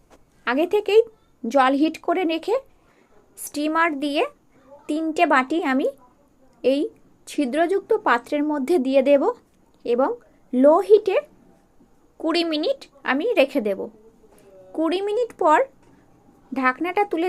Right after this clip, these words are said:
দেখে নেব আমার বাটি তিনটে ঠিকঠাক হয়েছে কি না। তার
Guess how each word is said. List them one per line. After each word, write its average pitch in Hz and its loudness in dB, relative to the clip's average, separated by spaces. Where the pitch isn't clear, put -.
দেখে 269 2
নেব 349 -4
আমার 269 0
বাটি 240 0
তিনটে 381 -4
ঠিকঠাক 311 -4
হয়েছে 285 4
কি 330 -4
না। 415 -4
তার 247 0